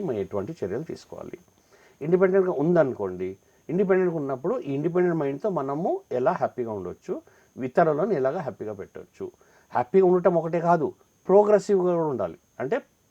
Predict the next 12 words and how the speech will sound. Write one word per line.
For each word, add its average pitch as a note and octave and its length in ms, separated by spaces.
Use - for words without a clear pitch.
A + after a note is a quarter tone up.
బెనిఫిట్ D3 420
అవుతూ G#2 220
ఉండాలి, F#2 260
మీకు B2 240
బెనిఫిట్ D3 360
అవ్వాలి, D#3+ 260
నలుగురికి G#2+ 380
బెనిఫిట్ F2+ 280
అవ్వాలి. F2 280
ఇప్పుడు C#3+ 180
టెక్నాలజీ C#3+ 540
ఉంది, - 160